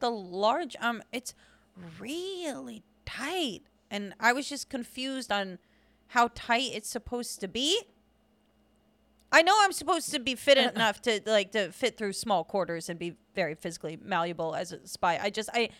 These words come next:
Speaker 1: I can't get it off. Like, I, I put it on on Wednesday, and it's now Friday, and I've yet to find a way to remove it off my body. Has this been an issue with other customers?
Speaker 2: <laughs>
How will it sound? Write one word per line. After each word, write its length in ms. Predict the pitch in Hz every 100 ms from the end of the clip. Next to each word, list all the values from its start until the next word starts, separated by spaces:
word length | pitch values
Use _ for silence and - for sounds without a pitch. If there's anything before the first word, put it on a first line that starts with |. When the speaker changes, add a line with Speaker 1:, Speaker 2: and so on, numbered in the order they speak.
| - - -
Speaker 1:
I 260 | 233 277 330 -
can't 440 | - 277 254 247 220 _ _ _ _ _ _ _ 202
get 180 | 220
it 120 | 202 175
off. 380 | 147 - - _ _ - - - -
Like, 280 | 226 226 214 _
I, 460 | 233 240 277 277 254 _ _ -
I 300 | 269 311 330
put 200 | - 339
it 100 | 302
on 280 | 269 262 247
on 260 | 240 226 214
Wednesday, 720 | 220 262 262 285 285 320 440 _ _ _ _ -
and 160 | 247 254
it's 220 | 262 -
now 300 | 247 240 233
Friday, 680 | 220 208 214 240 285 381 427 _ _ _ _
and 280 | 247 254 247
I've 200 | 247 254
yet 260 | 247 262 247
to 120 | 277
find 280 | 247 247 233
a 40 |
way 180 | 214 214
to 80 | 208
remove 480 | 196 196 196 185 185
it 80 | 180
off 200 | 180 170
my 120 | 185
body. 260 | 170 170 -
Has 240 | 240 262
this 220 | 277 370 - - -
been 180 | - 359
an 140 | 370 277
issue 440 | 294 - 392 403
with 160 | 359 330
other 240 | 320 339
customers? 760 | - 349 349 415 453 466 415
Speaker 2:
<laughs> 40 | 196